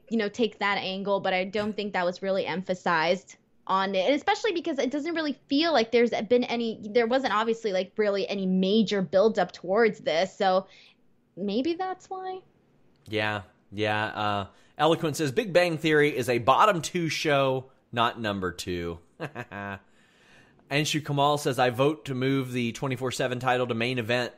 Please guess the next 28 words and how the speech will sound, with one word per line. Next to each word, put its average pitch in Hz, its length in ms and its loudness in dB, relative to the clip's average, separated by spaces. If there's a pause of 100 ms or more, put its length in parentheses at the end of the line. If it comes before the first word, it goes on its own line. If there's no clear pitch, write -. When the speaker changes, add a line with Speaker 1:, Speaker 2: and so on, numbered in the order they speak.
Speaker 2:
in 107 100 -6
the 107 60 -4
draft, 117 400 0
so 120 100 -4
most 120 220 -4
of 127 80 -6
us 117 120 -8
will 117 100 -6
never 117 180 -4
see 120 220 -4
it 131 60 -2
again." 98 360 -4 (380)
I 127 100 2
wouldn't 220 280 -2
mind 156 280 2
if 180 80 0
they 165 160 0
did 160 240 0
some 185 260 -4
stuff - 320 -2
with 117 80 -16
the 113 80 -8
twenty-four 110 460 -8
seven 101 320 -4
title 95 500 -6
on, 92 460 -8 (760)
on, 104 420 -2
uh, 92 540 -4